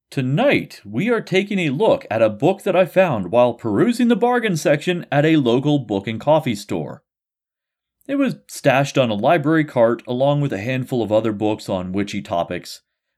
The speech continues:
but for some reason, this one caught my eye. I flipped it over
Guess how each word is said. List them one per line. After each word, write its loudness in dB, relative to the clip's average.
but 4
for -2
some 0
reason, -2
this 0
one -2
caught -2
my -2
eye. -6
I -6
flipped -2
it 2
over 2